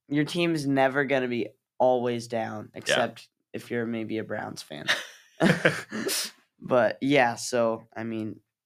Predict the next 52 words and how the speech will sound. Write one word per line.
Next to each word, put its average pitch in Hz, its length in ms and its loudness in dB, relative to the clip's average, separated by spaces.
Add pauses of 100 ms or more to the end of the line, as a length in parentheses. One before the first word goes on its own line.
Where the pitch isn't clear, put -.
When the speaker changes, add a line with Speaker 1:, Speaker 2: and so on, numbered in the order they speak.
(240)
Speaker 1:
Jaguars, 120 920 0 (760)
ebbs 120 240 0
and 123 100 -8
flows. 110 440 -4
Speaker 2:
That's - 160 -6
right. 95 280 4
Speaker 1:
They're 113 120 -4
Speaker 2:
Watch, 107 260 4
Speaker 1:
back - 120 -6
up, - 80 -12
Speaker 2:
watch - 100 -10
Speaker 1:
hopefully. 113 320 4
Speaker 2:
the 113 60 -10
cat 107 280 4
coming 104 220 -2
back, 98 240 4
scratching 98 420 2
the 95 100 -2
rest 95 280 0
of 98 100 -2
the 90 320 -2
division 113 460 2
for - 120 -2
Speaker 1:
Mm-hmm. 120 100 -2
Speaker 2:
sure. 95 340 0 (180)
I 113 100 6
don't 110 100 2
know 104 60 2
Speaker 1:
Yeah. 101 60 0
Speaker 2:
about 95 180 2
the 95 80 -2
league 92 300 -2
yet. - 160 -2
Speaker 1:
Right, 113 220 2
Speaker 2:
We'll, - 80 4
Speaker 1:
yeah, - 180 4
Speaker 2:
we'll 117 120 4
see. 98 220 -2
Speaker 1:
yeah. 58 220 -4 (180)
Speaker 2:
We'll 98 120 -2
see. 90 300 0 (440)
Um, 110 260 6
but 123 140 0
moving 135 300 0
on 127 140 0
to 123 40 -4
the 113 100 -4
last 113 300 0
division, 110 420 -4
wrapping 107 340 -2
things 98 220 -10
up, 98 220 0